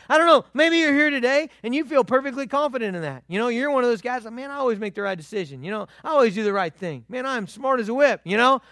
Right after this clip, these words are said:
Ask everybody." I, I, maybe that's you. I don't know. I'm just telling you about me. I don't know. Like, I realize the decisions I make could have lasting eternal consequences. I, I realize that, and I don't know the answer to all those,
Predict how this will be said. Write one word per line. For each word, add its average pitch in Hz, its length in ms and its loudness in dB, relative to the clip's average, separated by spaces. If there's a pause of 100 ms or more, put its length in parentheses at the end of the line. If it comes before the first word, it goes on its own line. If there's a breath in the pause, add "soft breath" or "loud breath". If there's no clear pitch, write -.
(120)
Ask 262 300 -2
everybody." 202 480 0
I, 277 460 0
I, - 20 -14
maybe 320 260 0
that's 320 300 4
you. 311 180 2
I 302 140 6
don't 302 120 0
know. 311 140 4 (160 loud breath)
I'm 320 180 6
just 311 140 -2
telling 285 200 4
you 269 40 0
about 262 160 2
me. 285 300 -2 (200 soft breath)
I 349 280 8
don't 320 340 6
know. 330 240 6 (160 loud breath)
Like, 294 200 4
I 339 200 8
realize 320 400 6
the 269 100 -6
decisions 302 580 -2
I 285 160 2
make 285 320 -2 (260 soft breath)
could 311 180 2
have 277 220 4 (160 soft breath)
lasting 320 600 6
eternal 294 400 0
consequences. 285 840 0
I, 302 220 2
I - 20 6
realize 320 400 4
that, 294 200 -2 (140)
and 311 120 2
I 359 160 6
don't 349 240 4
know 381 240 8
the 320 180 0
answer 370 340 0
to 320 80 6
all 285 200 6
those, 277 320 2